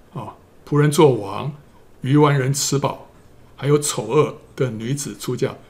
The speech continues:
丑恶原文就是被恨啊，呃，不被喜欢的一个女子呢出嫁了。还有呢，卑女接续祖母啊。OK，好，那这个是什么意思啊？这句话看起来好像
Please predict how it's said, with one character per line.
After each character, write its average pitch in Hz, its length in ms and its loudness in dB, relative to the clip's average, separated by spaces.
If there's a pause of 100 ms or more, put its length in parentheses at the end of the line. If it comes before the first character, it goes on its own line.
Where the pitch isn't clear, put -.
(240)
丑 - 200 -6
恶 147 160 6
原 123 140 0
文 117 80 -6
就 123 80 -6
是 120 120 -8
被 120 200 -2
恨 - 240 -6 (120)
啊， - 180 -12 (440)
呃， 110 220 -10 (640)
不 147 100 0
被 151 140 2
喜 - 200 -6
欢 117 120 -4
的 127 80 -2
一 - 20 -6
个 117 60 -8
女 110 120 -6
子 117 160 -8
呢 101 160 -10 (300)
出 - 160 -4
嫁 143 200 0
了。 - 80 -10 (500)
还 143 140 0
有 135 100 4
呢， 123 220 -8 (600)
卑 147 140 0
女 131 160 0
接 139 320 -2
续 135 340 -6
祖 104 300 -10
母 143 240 -2 (640)
啊。 - 160 -16 (840)
OK， 113 220 -10 (800)
好， 117 140 -12
那 127 180 -6
这 131 80 -4
个 131 80 0
是 120 220 -8
什 110 100 -14
么 110 80 -12
意 120 80 -10
思 - 180 -12
啊？ - 100 -18 (840)
这 160 100 -2
句 151 100 2
话 135 360 0 (120)
看 147 140 -2
起 127 80 -2
来 107 80 -2
好 135 80 -4
像 131 240 -4